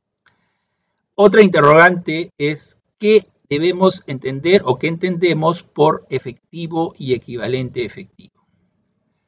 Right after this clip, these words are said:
Cuando hablamos de efectivo, debemos entender que son los fondos líquidos que se encuentran en caja, en cuentas corrientes, en cuentas de ahorro,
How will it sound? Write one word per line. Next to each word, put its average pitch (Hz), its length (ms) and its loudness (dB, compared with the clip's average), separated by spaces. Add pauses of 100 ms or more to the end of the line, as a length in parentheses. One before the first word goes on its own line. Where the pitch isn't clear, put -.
(520)
Cuando 151 240 4
hablamos 208 380 6
de 190 100 2
efectivo, 170 880 -4 (140)
debemos 170 600 0
entender 143 540 -4
que 131 100 -6
son 170 240 -4
los 160 160 -4
fondos 170 360 -4
líquidos 180 640 0
que 139 140 -4
se 139 120 -8
encuentran 165 800 -6
en - 140 -12
caja, 170 600 0 (1000)
en 117 120 -12
cuentas 147 400 0
corrientes, 160 880 0 (480)
en 107 120 -14
cuentas 135 400 -2
de 135 80 -2
ahorro, 156 640 2